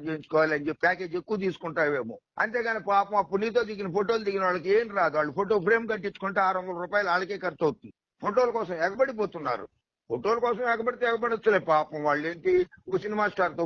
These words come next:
ఫోటో దిగామని చెప్పి పెట్టుకుంటారు ఇంట్లో. అంతేగాని నీకు ఓటేస్తాము మేము, నాతో ఫోటో దిగని ఎవడు అడగట్లేదు కదా, నీ-, నీకు ఓటేస్తాము నాతో ఫోటో దిగని చెప్తున్నారా నీతోటి? చెప్పట్లేదు కదా. వస్తారు ఫోటో దిగుతారు, బోల్డ్ మంది సినిమా తారలు వస్తే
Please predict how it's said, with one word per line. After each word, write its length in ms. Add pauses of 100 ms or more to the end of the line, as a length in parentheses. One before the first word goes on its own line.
ఫోటో 260
దిగామని 420
చెప్పి 240
పెట్టుకుంటారు 580
ఇంట్లో. 240 (520)
అంతేగాని 360
నీకు 180
ఓటేస్తాము 580 (140)
మేము, 120 (120)
నాతో 260
ఫోటో 200 (100)
దిగని 240
ఎవడు 180
అడగట్లేదు 480
కదా, 220
నీ-, 100 (240)
నీకు 240
ఓటేస్తాము 540
నాతో 260
ఫోటో 260
దిగని 280
చెప్తున్నారా 520
నీతోటి? 340 (320)
చెప్పట్లేదు 520
కదా. 120 (500)
వస్తారు 440
ఫోటో 200 (100)
దిగుతారు, 440 (160)
బోల్డ్ 320 (100)
మంది 300
సినిమా 240 (120)
తారలు 300
వస్తే 140